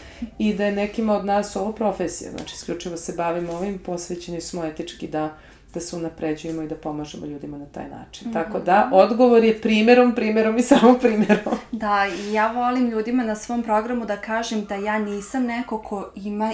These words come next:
Speaker 2: istinu i ko
Speaker 1: Mm.
Speaker 2: zna sve,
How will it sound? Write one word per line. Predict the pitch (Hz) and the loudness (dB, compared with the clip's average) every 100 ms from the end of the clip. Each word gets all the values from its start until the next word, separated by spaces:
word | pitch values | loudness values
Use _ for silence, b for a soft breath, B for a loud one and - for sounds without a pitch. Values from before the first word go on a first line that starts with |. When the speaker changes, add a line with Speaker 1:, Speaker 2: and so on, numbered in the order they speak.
| 220 | -4
Speaker 2:
istinu | 196 185 - 214 196 190 185 - | -8 -8 -8 -6 -6 -6 -10 -10
i | 190 | -12
ko | - - 190 190 | -12 -10 -4 -2
Speaker 1:
Mm. | 185 185 170 160 151 147 190 196 | -2 -4 -6 -8 -10 -10 -8 -6
Speaker 2:
zna | 196 220 220 196 - | 0 2 2 0 -4
sve, | - 190 185 180 | -10 -4 -4 -4